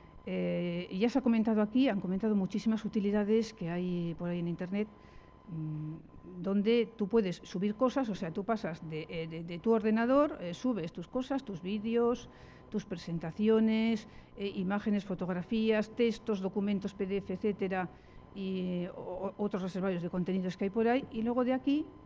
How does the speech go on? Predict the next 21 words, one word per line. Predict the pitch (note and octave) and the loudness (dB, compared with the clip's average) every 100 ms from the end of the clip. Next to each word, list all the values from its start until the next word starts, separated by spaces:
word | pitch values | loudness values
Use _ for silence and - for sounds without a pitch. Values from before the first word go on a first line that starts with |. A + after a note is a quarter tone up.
| - - | -20 -8
mm, | F#3 F3+ F3 | -4 -4 -4
sencillamente | F#3 F3+ G#3+ A#3 A#3 C4 C#4+ - | -6 -2 2 2 2 0 -2 -4
los | F#3 F#3+ - F#3+ | -8 -8 -8 -6
metes | G3 G3+ A#3+ - | -4 -2 -4 -4
en | F3+ E3+ | -6 -6
tu | D3+ | -8
blog. | - - - - - - - - - - | -14 -20 -20 -20 -20 -20 -20 -20 -20 -14
¿De | E3+ | -10
acuerdo? | G3 B3 E3+ - - - - E3 | -4 -4 -4 -8 -20 -20 -16 -10
Entonces, | F#3+ G3 | -8 -8
pues, | F#3+ - | -8 -8
estos | G#3+ A#3 | -6 -2
son | B3+ A#3 | 2 2
los | G#3 | 2
que | G3 | -2
normalmente | G3+ A3 A#3 A3+ | 0 2 2 2
utilizo. | G#3 A3+ G#3+ E3 - - | 2 0 0 -8 -10 -14
Hay | - F#3+ | -2 0
muchísimos | E3 D#3 D#3 D#3 | 0 -4 -6 -2
más, | E3+ D#3+ | -2 -4
evidentemente. | D3+ E3 D3+ D3 C#3+ | -6 -6 -6 -10 -12